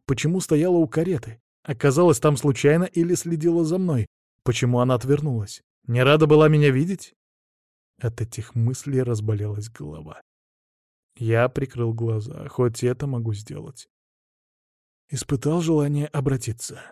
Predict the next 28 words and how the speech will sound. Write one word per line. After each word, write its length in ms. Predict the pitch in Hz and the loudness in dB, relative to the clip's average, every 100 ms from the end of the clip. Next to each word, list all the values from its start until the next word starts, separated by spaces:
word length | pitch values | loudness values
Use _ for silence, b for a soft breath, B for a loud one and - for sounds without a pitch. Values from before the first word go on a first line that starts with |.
| _ _ | _ _
Сейчас. 680 | - 208 143 101 90 - - _ _ _ _ _ _ _ _ - | -4 -4 -4 -8 -10 -14 -16 _ _ _ _ _ _ _ _ -6
Избавился 680 | 120 117 123 185 185 165 151 | -2 2 4 6 6 4 2
бы 140 | 139 | 2
от 120 | 135 | 2
последствий 520 | 131 120 156 151 - 120 | 0 -2 -2 -4 -4 -4
заклинания, 760 | 113 117 131 156 170 156 135 | -2 -2 0 2 2 2 0
которое 420 | 113 123 143 135 | 0 0 4 2
бросил 360 | 123 139 120 123 | 4 2 2 0
в 60 | |
меня 380 | 120 120 120 120 - | 0 0 0 -2 -4
охранявший 720 | 127 - 120 120 117 110 120 | -8 -2 -2 0 -2 -2 -2
ресторацию 640 | 110 107 - 110 101 - 98 | -2 -4 -4 -4 -6 -8 -10
раб. 280 | 151 - - _ _ _ _ _ - | -10 -14 -20 _ _ _ _ _ 0
Вернулся 520 | 143 226 262 208 180 | 4 4 4 4 2
бы 120 | 151 | 2
к 80 | - | 2
тому 240 | 139 185 | 2 2
павильону, 720 | 160 135 147 139 165 220 151 | 2 2 4 4 4 4 2
попытался 600 | 113 117 131 175 190 - | -2 -2 -2 -2 -4 -2
отыскать 400 | 135 127 - 143 | -2 -2 -2 -4
двадцатую. 680 | 117 143 - - 117 - 127 151 | 0 -2 0 -4 -4 -6 -16 -12
Если 380 | 160 123 123 131 | -6 -4 -2 -2
бы 140 | 117 | 0
нашел, 400 | 117 107 156 196 - | 0 0 -2 -2 -4
поговорил 460 | - 143 123 110 107 | -4 -2 0 0 -2
бы 120 | 107 | -6
с 120 | 113 | -12
ней. 200 | - 151 | -14 -18